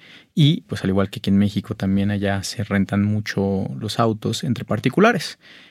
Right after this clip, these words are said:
Entonces, justo por eso nace Cobee como una idea de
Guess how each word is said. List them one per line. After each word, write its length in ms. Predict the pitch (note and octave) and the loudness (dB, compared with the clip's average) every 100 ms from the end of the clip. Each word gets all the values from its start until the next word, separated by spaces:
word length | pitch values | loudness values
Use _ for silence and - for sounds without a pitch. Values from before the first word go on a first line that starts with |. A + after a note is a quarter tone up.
| _ | _
Entonces, 320 | - A#2+ C3+ A#2+ | -6 -4 -2 -2
justo 280 | B2 - | -2 -2
por 160 | - G#2+ | 2 2
eso 400 | G#2+ - G#2+ G2 | 2 2 2 4
nace 640 | G2 G2+ - G2+ G2 G#2 _ - | 4 2 0 0 0 -4 _ 2
Cobee 380 | C3 A#2 C#3+ - - - _ | 4 6 4 0 -20 -20 _
como 200 | - G#2+ | -2 2
una 120 | G#2+ G#2 | 4 2
idea 540 | G2 G#2 G2+ G2 G2 | 2 2 2 0 -2
de 440 | G2+ G2+ G2+ G2+ | -2 -2 0 -2